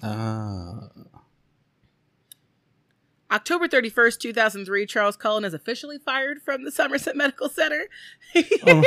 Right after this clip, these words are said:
Speaker 1: Halloween?
Speaker 2: Um, the, the official response was he lied on his application.
Speaker 1: Mm.
Speaker 2: But it really is because two states were about to arrest him and charge him with murder.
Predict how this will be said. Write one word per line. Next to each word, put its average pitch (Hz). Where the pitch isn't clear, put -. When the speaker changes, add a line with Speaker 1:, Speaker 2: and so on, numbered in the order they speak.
Speaker 1:
Halloween? 165
Speaker 2:
Um, 185
the, 208
the 196
official 190
response 185
was 165
he 208
lied 220
on 214
his 208
application. 170
Speaker 1:
Mm. 127
Speaker 2:
But 190
it 175
really 214
is 175
because 175
two 220
states -
were 170
about 170
to 185
arrest 170
him 233
and 170
charge 202
him 208
with 170
murder. 214